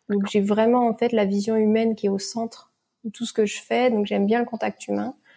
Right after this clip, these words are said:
Speaker 1: Euh, donc, c'est pour ça que je travaille pas avec des grosses entreprises.
Speaker 2: Ok. Qu'est-ce qui t'a, qu'est-ce qui t'a amené à ça ? Qu'est-ce qui t'a amené à ce contact humain ? C'était un, parce que j'ai entendu que t'avais fait des études de... Alors, c'est,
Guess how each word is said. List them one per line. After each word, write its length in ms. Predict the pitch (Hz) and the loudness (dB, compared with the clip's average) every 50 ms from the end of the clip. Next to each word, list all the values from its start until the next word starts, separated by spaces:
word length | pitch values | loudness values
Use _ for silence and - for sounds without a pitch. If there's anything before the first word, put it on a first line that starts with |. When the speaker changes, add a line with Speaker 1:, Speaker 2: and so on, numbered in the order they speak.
| _ _ _ _ _ - | _ _ _ _ _ -4
Speaker 1:
Euh, 160 | 202 202 196 190 | -2 -2 0 0
donc, 120 | 190 196 | -2 -4
c'est 40 | 196 | -4
pour 100 | - 202 | -6 -6
ça 160 | - 233 233 | -4 -4 -2
que 140 | 226 233 208 | 0 0 -2
je 60 | - | -2
travaille 280 | - - 202 202 196 202 | -2 -4 -4 -2 -2 -2
pas 300 | 196 - 220 214 220 220 | -2 -2 -2 0 0 2
avec 280 | 208 202 202 196 202 - | 2 0 0 -2 -2 -4
des 100 | - 190 | -8 -8
grosses 360 | - - - 208 208 214 214 | -6 -4 -2 -2 -2 -2 -4
entreprises. 640 | 196 196 202 - 196 196 - - 208 202 202 - - _ _ _ _ _ _ - | -6 -6 -6 -8 -12 -14 -12 -12 -12 -12 -12 -14 -20 _ _ _ _ _ _ -14
Speaker 2:
Ok. 180 | 127 - - - - _ _ _ - - _ _ - | -12 -12 -12 -14 -16 _ _ _ -20 -20 _ _ -8
Qu'est-ce 160 | - 131 - | -6 -6 -4
qui 120 | - 160 | -4 -4
t'a, 640 | 160 - 165 156 143 123 110 107 104 101 98 98 95 95 | -2 0 0 0 2 0 0 0 0 0 0 -2 -2 -4
qu'est-ce 160 | - 104 - | -6 -10 -12
qui 60 | - - | -8 -4
t'a 140 | - 107 98 | -2 0 0
amené 240 | 98 107 113 120 | 0 -2 -4 -4
à 140 | 117 98 92 | -4 -2 -2
ça ? 200 | - - 113 113 | -2 -2 -4 -4
Qu'est-ce 140 | 113 110 - | -4 -6 -10
qui 80 | - - | -8 -4
t'a 100 | 110 98 | -4 -2
amené 140 | 101 110 113 | -2 -2 -4
à 60 | 117 | -6
ce 140 | - - 98 - - _ _ | -6 -8 -10 -10 -12 _ _
contact 520 | - 110 101 - - 110 104 - - - - | -12 -12 -10 -8 -8 -8 -8 -10 -12 -10 -8
humain ? 260 | 104 101 104 104 107 | -6 -4 -4 -4 -6
C'était 200 | - - - 95 | -6 -8 -8 -6
un, 500 | 92 90 90 90 90 90 87 87 87 90 - _ | -6 -6 -6 -6 -6 -6 -6 -6 -8 -10 -14 _
parce 280 | - - - _ - - | -20 -20 -20 _ -18 -12
que 120 | - 98 95 | -10 -8 -6
j'ai 140 | 92 98 | -4 -4
entendu 340 | 101 104 - 113 110 113 117 | -4 -4 -2 -4 -4 -4 -4
que 60 | 113 | -4
t'avais 200 | - 104 92 90 92 | -4 -4 -4 -4 -4
fait 200 | - - 101 98 | -6 -6 -6 -4
des 240 | 95 92 87 - 101 | -4 -4 -6 -6 -8
études 420 | 82 - - - 110 107 104 95 92 | -10 -10 -8 -8 -6 -6 -6 -6 -8
de... 600 | 90 87 87 90 - 87 90 90 92 98 - - - - - - - - - - - - _ _ - | -10 -10 -10 -10 -10 -10 -10 -10 -10 -10 -12 -12 -12 -14 -18 -20 -20 -20 -20 -20 -20 -20 _ _ -10
Alors, 160 | - 92 - - | -8 -8 -8 -10
c'est, 180 | - - - | -12 -14 -14